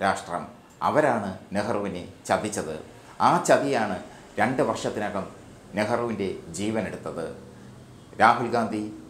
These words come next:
ഈ ചരിത്രം ഓർക്കണം. അതുകൊണ്ട് തന്നെ ചൈന ഇന്ത്യയെ ആക്രമിക്കുമ്പോൾ മോദിയോട് ഏറ്റുമുട്ടുകയല്ല ചെയ്യേണ്ടത്. ചൈന ഇന്ത്യയെ ആക്രമി-, ആക്രമിക്കുമ്പോൾ കോൺഗ്രസ് പ്രവർത്തകരെ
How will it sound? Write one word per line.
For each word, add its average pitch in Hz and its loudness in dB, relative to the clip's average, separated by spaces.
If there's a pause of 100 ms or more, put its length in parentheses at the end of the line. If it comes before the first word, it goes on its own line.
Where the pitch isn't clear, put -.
ഈ 113 0 (120)
ചരിത്രം 98 0 (380)
ഓർക്കണം. 90 0 (460)
അതുകൊണ്ട് 131 2
തന്നെ 120 -2 (340)
ചൈന 131 6 (140)
ഇന്ത്യയെ 113 0
ആക്രമിക്കുമ്പോൾ 101 -2 (380)
മോദിയോട് 110 0 (960)
ഏറ്റുമുട്ടുകയല്ല 107 0 (320)
ചെയ്യേണ്ടത്. 92 -4 (560)
ചൈന 127 6 (120)
ഇന്ത്യയെ 120 0
ആക്രമി-, 117 -4 (340)
ആക്രമിക്കുമ്പോൾ 120 0 (380)
കോൺഗ്രസ് - 2
പ്രവർത്തകരെ 92 -2